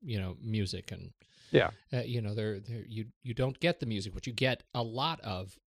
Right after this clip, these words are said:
Speaker 1: uh, is, uh, you know, room sound and surgery sound and clinking of tables and lots and lots of voices, and, uh, it's just a,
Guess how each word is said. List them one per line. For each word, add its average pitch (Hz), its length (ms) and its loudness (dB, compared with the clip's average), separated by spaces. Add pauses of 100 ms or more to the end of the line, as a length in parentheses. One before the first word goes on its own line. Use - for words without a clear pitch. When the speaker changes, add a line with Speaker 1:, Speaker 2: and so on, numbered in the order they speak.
Speaker 1:
uh, 107 120 -6 (140)
is, 107 520 -2 (460)
uh, 107 300 0 (340)
you 127 280 -2
know, 98 200 -8 (560)
room 139 340 6
sound 90 460 -2
and 95 160 -4
surgery 120 480 2
sound 95 440 -2
and 98 200 -4
clinking 107 540 -2
of 92 140 -6 (260)
tables 101 460 2
and 101 280 -6 (200)
lots 165 600 0
and 127 160 -4
lots 143 520 -2
of 101 120 -2
voices, 101 840 -2
and, 101 420 -2
uh, 113 260 -2
it's 107 160 -2
just - 280 -6
a, 104 160 -2